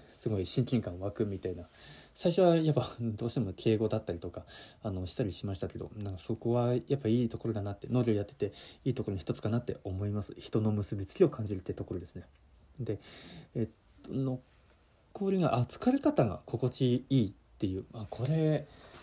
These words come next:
ありますね。はい、あの、デスクワークよりも、多分ね、あの、体を動かしてやる農作業の方が、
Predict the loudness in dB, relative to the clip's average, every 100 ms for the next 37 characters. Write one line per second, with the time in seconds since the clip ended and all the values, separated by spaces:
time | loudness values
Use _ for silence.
0 | -20 -20 -20 -20 -4 0 2 0 -2 -4
1 | -6 -10 _ _ -20 _ _ _ -20 -20
2 | -20 -20 -2 0 0 -2 -2 -4 -6 -14
3 | -16 -18 -20 _ -4 2 4 4 2 0
4 | 2 2 2 2 4 4 0 -2 -10 -20
5 | _ _ _ 0 2 4 4 2 0 -4
6 | -10 -20 -20 -20 -20 _ _ -4 -2 0
7 | -2 -4 -4 -6 -8 -14 -20 -20 -20 -18
8 | -2 2 6 6 6 4 2 0 -2 -4
9 | 0 2 2 0 0 0 -2 -6 -2 0
10 | 2 2 0 -2 -4 -4